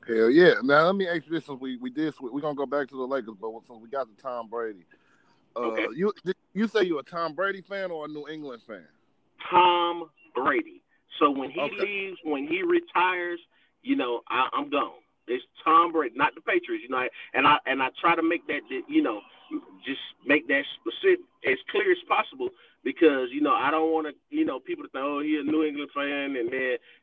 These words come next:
Speaker 2: you know, next year he may be a Eagles fan. I don't, you know, I'm just saying, I'm a Tom Brady. So wherever he goes,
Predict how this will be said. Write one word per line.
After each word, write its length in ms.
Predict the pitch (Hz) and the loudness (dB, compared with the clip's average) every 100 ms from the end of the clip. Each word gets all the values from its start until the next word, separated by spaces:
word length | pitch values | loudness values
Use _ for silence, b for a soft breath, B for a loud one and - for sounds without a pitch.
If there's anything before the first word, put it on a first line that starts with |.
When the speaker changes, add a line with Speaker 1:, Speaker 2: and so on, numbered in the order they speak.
| - | -2
Speaker 2:
you 160 | 131 | 0
know, 120 | 139 131 | 0 0
next 300 | 143 147 160 | -2 -2 -2
year 100 | 151 | -2
he 120 | 147 | -2
may 200 | 143 143 | -2 -4
be 280 | 127 143 139 | -2 -2 0
a 720 | 127 113 101 90 98 80 - - - - | -4 -4 -8 -10 -10 -10 -10 -8 -8 4
Eagles 280 | 165 156 147 160 | 6 6 4 2
fan. 140 | 147 | 4
I 120 | 180 | 8
don't, 180 | 196 170 | 8 10
you 60 | 233 | 10
know, 120 | - | 8
I'm 120 | 160 | 6
just 140 | 160 | 0
saying, 160 | 185 147 b b | 0 -2 b b
I'm 180 | - 196 | 4 4
a 60 | 156 - | 2 -2
Tom 320 | 180 180 175 156 | 0 2 0 -2
Brady. 320 | 147 113 - 143 | -4 -6 -8 -2
So 140 | 123 | 0
wherever 320 | 117 160 196 180 | 4 2 2 -2
he 140 | 196 170 | -2 0
goes, 300 | 185 185 | 0 0